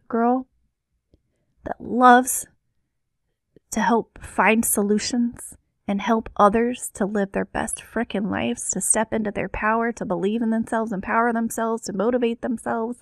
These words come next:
right? To live a life that they have felt that they have fully lived. And at the end of the day, if I hadn't had all of the struggles that I have had at hand with health,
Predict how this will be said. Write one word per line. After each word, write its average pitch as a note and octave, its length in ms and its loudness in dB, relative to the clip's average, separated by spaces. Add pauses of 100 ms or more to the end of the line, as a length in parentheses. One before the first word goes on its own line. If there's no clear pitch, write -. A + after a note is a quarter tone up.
(400)
right? B3+ 300 -4
To A#3 100 -6
live B3+ 420 6
a A#3+ 60 2
life A3 460 2
that G#3 160 2 (220)
they D4 300 2
have C4+ 200 0
felt B3 340 -2
that G3+ 120 -8
they A#3+ 140 0
have F#3+ 260 -4
fully A3 260 0
lived. F#3 380 0 (3750)
And F#3+ 140 0
at G3+ 180 0
the G#3 180 2
end G#3+ 160 6
of G#3 80 6
the G#3 80 6
day, G3+ 460 8
if F#3+ 160 2
I G3+ 220 6
hadn't A3 360 4
had G#3 360 2
all G#3+ 280 2
of G#3+ 120 -2
the F3+ 100 -8
struggles G#3+ 560 0
that G3 140 -2
I G3 120 2
have F3+ 240 -4
had G3+ 300 2
at A#3+ 180 -2
hand F#3+ 440 -4 (1600)
with F#3 160 -4
health, F#3+ 340 0